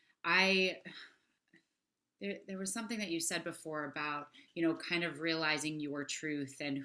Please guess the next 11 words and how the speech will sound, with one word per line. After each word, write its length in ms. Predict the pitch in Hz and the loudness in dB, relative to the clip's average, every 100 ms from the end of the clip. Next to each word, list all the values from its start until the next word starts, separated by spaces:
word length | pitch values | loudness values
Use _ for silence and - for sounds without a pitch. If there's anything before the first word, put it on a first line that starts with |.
| - | -4
who 80 | 190 | -4
you 240 | 170 160 | 0 -2
were 500 | 143 151 147 147 139 | 0 -2 0 0 -2
when 160 | 143 139 | 0 0
you 100 | 139 | 0
were 100 | 139 | -2
young 480 | 139 156 151 151 143 | -2 0 2 2 2
and 120 | 139 139 - - _ - | 0 -2 -12 -20 _ 0
how 100 | 170 | 2
your 160 | 165 | 2
family 720 | 165 156 147 147 147 143 135 | 0 0 0 0 2 0 -2